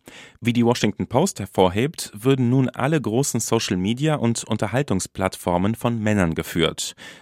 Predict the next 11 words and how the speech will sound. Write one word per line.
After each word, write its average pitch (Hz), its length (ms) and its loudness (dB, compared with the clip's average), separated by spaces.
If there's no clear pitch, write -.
Wojcickis 156 640 0
Rücktritt 127 460 0
folge 143 500 2
auf 120 100 0
eine 117 300 0
Reihe 120 320 2
ähnlicher 127 460 2
Schritte - 360 -2
in 85 120 0
der 85 100 2
Branche. 82 520 0